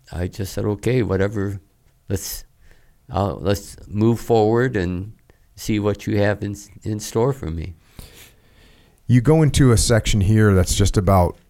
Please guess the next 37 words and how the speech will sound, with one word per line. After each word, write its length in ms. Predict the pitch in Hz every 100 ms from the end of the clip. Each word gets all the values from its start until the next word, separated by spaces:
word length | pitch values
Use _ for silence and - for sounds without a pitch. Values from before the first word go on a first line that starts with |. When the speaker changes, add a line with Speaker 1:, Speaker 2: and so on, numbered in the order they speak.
| -
Speaker 2:
and 180 | 92 92
you 60 |
mentioned 420 | 104 113 - 98
one 140 | 101 104
of 40 |
the 100 | 95
ways 360 | 92 95 95 87
that 120 | 92
you 120 | 95
were 140 | 95 92
able 180 | 90
to 120 | 82 80
serve 600 | - 101 92 85 - -
after 340 | - 107 - 92
the 140 | 85
Army. 400 | 98 107 82 78 - - - - - - - -
Um, 560 | 107 101 92 90 82 - _ -
but 500 | 101 80 107 107 - -
you 180 | 117 107
go 220 | 117 120
through 300 | - 120 107
a 20 |
list 380 | 98 110 - 107
of 100 | 90
things, 560 | - 120 107 98 92
and, 220 | 107 113 76
and 340 | 113 107 -
not 140 | 98
just 180 | - -
a 60 | 80
list, 260 | 95 -
you 60 | 98
go 140 | 98
through 380 | 92 95 90 82 -
the 80 |
stories 520 | 87 - 101 95 90 87
and, 280 | 82 82